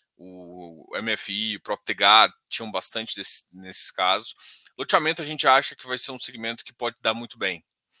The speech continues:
ah, por ser um produto substituto, né? A renda da classe mais pobre deve cair,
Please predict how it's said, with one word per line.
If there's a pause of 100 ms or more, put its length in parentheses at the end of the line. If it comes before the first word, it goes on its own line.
(500)
ah, (320)
por
ser
um
produto
substituto, (720)
né? (1000)
A
renda (1080)
da
classe
mais
pobre
deve
cair,